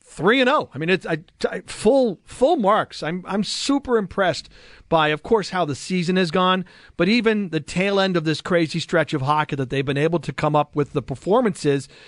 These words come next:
and they're not, like, playing badly and just, you know, getting lucky.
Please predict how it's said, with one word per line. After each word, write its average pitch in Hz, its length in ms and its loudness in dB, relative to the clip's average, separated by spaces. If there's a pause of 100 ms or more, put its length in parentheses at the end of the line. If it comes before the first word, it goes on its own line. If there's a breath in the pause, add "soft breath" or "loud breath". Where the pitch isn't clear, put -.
(160 loud breath)
and 156 120 0
they're 262 120 4
not, 233 240 2
like, 160 280 -2
playing 170 320 -2
badly 165 440 2
and 139 120 -2
just, 143 220 -2 (100)
you 165 60 2
know, 113 260 -4
getting 180 240 0
lucky. 139 440 -2